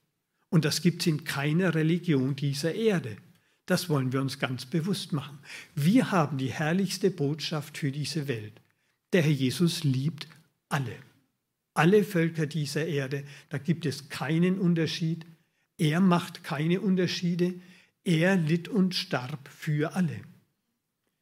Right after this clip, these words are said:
Tetelestai, es ist vollbracht. Es ist vollendet. Es ist zum Ziel gebracht, eine ewige Errettung durch den Sohn Gottes am Kreuz von Golgatha.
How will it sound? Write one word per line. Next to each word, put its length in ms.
Tetelestai, 1200
es 280
ist 360
vollbracht. 880
Es 160
ist 140
vollendet. 960
Es 80
ist 220
zum 260
Ziel 400
gebracht, 580
eine 280
ewige 800
Errettung 840
durch 480
den 180
Sohn 460
Gottes 400
am 200
Kreuz 420
von 220
Golgatha. 720